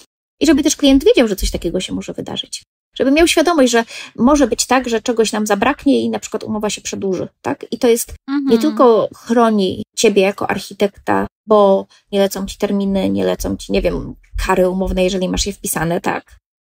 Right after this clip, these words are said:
Speaker 1: Ale też mówi klientowi, „Su-, kliencie, może być tak,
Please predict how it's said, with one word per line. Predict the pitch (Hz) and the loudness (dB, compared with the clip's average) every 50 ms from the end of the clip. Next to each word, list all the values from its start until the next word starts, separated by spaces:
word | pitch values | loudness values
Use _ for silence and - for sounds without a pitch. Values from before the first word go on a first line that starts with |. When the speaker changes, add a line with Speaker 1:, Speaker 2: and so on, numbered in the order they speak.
| _ _ - | _ _ 0
Speaker 1:
Ale | 247 233 226 254 - | 0 2 2 2 2
też | 285 247 - | 0 0 0
mówi | 240 220 240 | -2 -4 -4
klientowi, | - - 233 226 254 294 262 240 220 190 - _ _ _ _ _ _ | -6 -6 -6 -4 -2 -2 0 0 -2 -4 -6 _ _ _ _ _ _
„Su-, | - - - 185 - 226 220 - | -12 -10 -10 -8 -6 -8 -8 -4
kliencie, | - 208 208 208 208 202 - 226 208 247 277 - _ _ _ _ _ _ _ _ - | -2 -2 0 0 -2 -2 0 0 0 0 0 -4 _ _ _ _ _ _ _ _ -8
może | - 220 214 208 208 202 | -4 -4 -2 -2 -2 -4
być | 196 202 202 - | -4 -4 -6 -6
tak, | - 180 214 233 _ - _ | -4 -4 -4 -4 _ -14 _